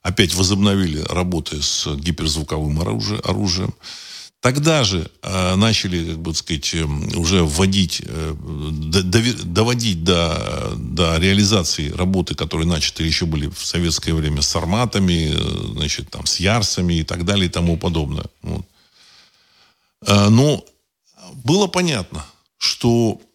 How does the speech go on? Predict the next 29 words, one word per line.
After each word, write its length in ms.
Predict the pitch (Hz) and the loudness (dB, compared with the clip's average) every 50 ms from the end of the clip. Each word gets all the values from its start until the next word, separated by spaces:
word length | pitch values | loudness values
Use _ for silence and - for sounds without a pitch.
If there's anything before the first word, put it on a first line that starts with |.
| _ _ _ _ _ | _ _ _ _ _
противостоять 800 | - 110 107 - 123 120 113 113 - - 127 139 165 190 190 185 | -6 -4 -4 -2 -2 -2 -2 -2 -2 -2 -2 0 0 0 0 0
с 80 | - | 0
американцами 720 | 123 113 113 107 110 104 - 151 170 170 - - 123 110 107 | 2 2 2 2 0 0 0 2 2 2 2 2 2 4 4
нужно, 360 | 110 120 139 147 143 147 127 | 4 4 4 2 2 0 0
э, 120 | 113 104 90 | 0 0 0
в 420 | 90 98 98 98 98 98 98 98 95 | -2 -4 -4 -4 -4 -4 -4 -4 -4
общем-то, 600 | - - 98 95 92 - - 92 92 87 85 87 | -4 -4 -2 -4 -4 -2 -4 -4 -4 -2 -2 0
американцам 580 | 92 113 123 120 - 151 156 143 - 120 104 110 | 2 4 4 4 2 2 0 0 2 2 2 2
нужно, 340 | 120 123 117 120 107 90 - _ _ _ _ _ - | 2 2 0 0 -2 -4 -4 _ _ _ _ _ -6
э, 440 | - 95 87 - - 104 98 92 90 80 | -6 -6 -4 -4 -2 0 2 2 2 2
и-, 240 | 78 110 - - - - 113 | 0 0 0 -2 -2 2 4
имея 340 | 110 113 139 147 143 123 - - | 6 6 6 4 2 0 -2 -4
абсолютное 720 | - 101 - - - - 123 131 147 151 - 120 110 95 | 0 2 2 2 4 2 2 0 0 -2 0 0 0 0
превосходство. 720 | - - 92 92 92 85 - - - - - - - - _ _ _ _ _ _ - | -2 -4 -4 -4 -4 -4 -4 -6 -8 -10 -10 -10 -12 -14 _ _ _ _ _ _ -4
И 40 | 98 | -2
они, 240 | 95 104 139 196 254 | 2 4 4 4 4
в 40 | 302 | 2
общем, 280 | 285 220 - 262 226 | 0 -2 -2 -2 -2
двигались 440 | 190 202 214 208 208 196 185 - - | -2 -2 -4 -2 -2 -2 -2 -2 -2
в 60 | 147 | -4
этом 220 | 139 139 135 127 120 | -4 -4 -4 -2 -2
направлении. 580 | 113 101 110 110 110 98 85 82 - - - - _ _ _ _ _ - - - - _ _ | -2 0 0 0 2 2 0 0 -2 -6 -8 -14 _ _ _ _ _ -20 -20 -20 -20 _ _
В 100 | 92 113 | 4 4
этой 200 | 175 196 - 185 | 4 4 4 2
ситуации, 580 | - - 156 156 - 156 175 185 180 - - 143 | 2 0 -2 0 0 2 2 2 2 2 0 0
я 100 | 120 127 | 0 0
так 180 | 127 135 - - | -2 -4 -8 -6
полагаю, 680 | - 120 113 113 113 120 127 131 127 123 123 117 113 | -2 0 0 2 2 2 4 4 4 2 2 2 2
они, 1500 | 110 107 110 113 123 131 135 131 127 123 117 113 104 50 - 101 101 50 50 50 50 50 50 50 50 50 50 - - | 2 4 4 4 4 4 4 4 4 4 2 2 2 2 2 2 0 0 0 0 0 0 0 -2 -2 -2 -2 -2 -2